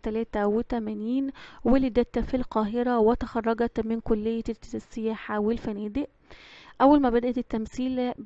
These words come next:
قدمتها والدتها اللي كانت بتعمل مساعدة مخرج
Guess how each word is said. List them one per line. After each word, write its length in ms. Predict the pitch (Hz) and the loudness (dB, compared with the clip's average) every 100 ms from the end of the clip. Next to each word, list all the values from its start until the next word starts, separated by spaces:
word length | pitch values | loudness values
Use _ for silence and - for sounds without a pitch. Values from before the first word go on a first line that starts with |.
| - | -4
قدمتها 520 | 226 190 233 254 233 | -4 -4 -2 -2 -2
والدتها 680 | 214 240 202 233 - 254 269 | 0 0 -2 -6 -4 -4 -4
اللي 220 | - 208 208 | -6 -6 -6
كانت 400 | 254 247 226 208 | -4 -4 0 0
بتعمل 460 | - 233 233 226 | 0 -2 -2 -2
مساعدة 420 | 208 - 233 220 220 - | -2 -2 -2 -2 -2 -2
مخرج 460 | 220 233 269 277 | 0 0 0 -2